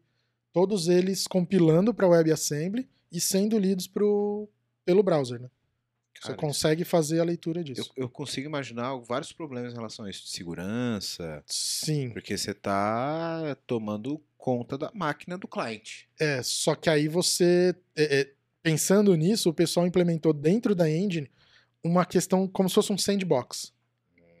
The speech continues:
Speaker 1: A execução para ali,
Speaker 2: Entendi.
Speaker 1: entendeu?
Speaker 2: Ele tem um cercadinho
Speaker 1: Ele tem um
Speaker 2: controlado.
Speaker 1: cercadinho. Você consegue executar um monte de coisa ali, consegue, mas dali você
Speaker 2: Sim,
Speaker 1: não passa,
Speaker 2: sim, entendi.
Speaker 1: entendeu? Porque aí podia, poderia causar problema de segurança mesmo.
Speaker 2: Sim. Genial, cara,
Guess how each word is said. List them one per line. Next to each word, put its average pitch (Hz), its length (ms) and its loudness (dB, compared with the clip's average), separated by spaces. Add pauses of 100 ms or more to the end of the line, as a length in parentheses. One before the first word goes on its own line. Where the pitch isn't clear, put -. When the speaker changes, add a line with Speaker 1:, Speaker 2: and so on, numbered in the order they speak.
Speaker 1:
A 143 100 4
execução 165 460 2
para 170 340 2
ali, 160 300 0 (160)
Speaker 2:
Entendi. 98 300 -12
Speaker 1:
entendeu? 113 220 -14
Speaker 2:
Ele 101 200 -6
tem 107 260 -6
um 113 180 -8
cercadinho 117 460 -2
Speaker 1:
Ele 151 180 0
tem 151 120 2
um - 20 2
Speaker 2:
controlado. 165 400 4
Speaker 1:
cercadinho. 151 240 -4 (220)
Você 156 100 -2
consegue 180 380 2
executar 180 320 2
um 240 40 0
monte 226 220 6
de 311 60 0
coisa 349 260 6
ali, 160 180 4
consegue, 151 480 -4
mas 120 200 -10
dali 127 240 -2
você - 80 -6
Speaker 2:
Sim, 165 60 -6
Speaker 1:
não 214 100 -10
passa, 131 340 -6
Speaker 2:
sim, - 140 -20
entendi. - 180 -20
Speaker 1:
entendeu? 113 240 -14 (240)
Porque 139 160 -2
aí 131 80 4
podia, 139 260 2
poderia 143 380 0
causar 143 240 -2
problema 147 260 -4
de 143 80 -10
segurança 147 400 -4
mesmo. 131 260 -12
Speaker 2:
Sim. 82 120 -20 (360)
Genial, 90 380 -16
cara, - 240 -20